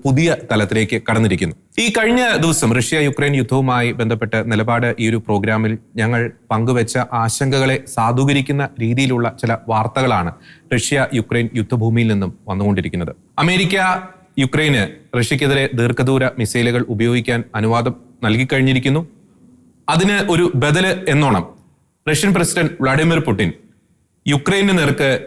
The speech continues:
ഇന്റർമീഡിയറ്ററി റേഞ്ചുള്ള ബാലിസ്റ്റിക് മിസൈൽ പ്രയോഗിച്ചിരിക്കുന്നു. വളരെ സ്ഫോടനാത്മകമായ സ്ഥിതിയിലൂടെ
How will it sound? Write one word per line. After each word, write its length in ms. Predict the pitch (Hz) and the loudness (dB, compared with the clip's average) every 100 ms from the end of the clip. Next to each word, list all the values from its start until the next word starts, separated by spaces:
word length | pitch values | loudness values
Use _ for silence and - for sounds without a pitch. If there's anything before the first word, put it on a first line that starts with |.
| 147 | 0
ഇന്റർമീഡിയറ്ററി 1000 | 143 165 160 139 135 139 127 135 127 - _ - | 2 2 0 0 2 2 0 0 0 -4 _ -2
റേഞ്ചുള്ള 580 | 123 120 127 127 131 - | 2 2 2 2 0 -2
ബാലിസ്റ്റിക് 520 | 110 120 123 135 - - | 0 0 0 -4 -6 -4
മിസൈൽ 380 | 110 - 123 113 - - | -2 0 0 -2 -4 -2
പ്രയോഗിച്ചിരിക്കുന്നു. 680 | 101 101 107 104 87 87 80 - _ _ - | 2 2 2 0 -2 -2 -6 -12 _ _ -2
വളരെ 380 | 127 151 170 170 | 0 2 0 -2
സ്ഫോടനാത്മകമായ 1300 | - - 135 143 160 160 156 156 151 143 135 127 127 - | -6 -2 0 2 2 2 2 0 2 2 2 2 0 -4
സ്ഥിതിയിലൂടെ 640 | - - 120 123 120 113 | -8 -2 0 2 2 0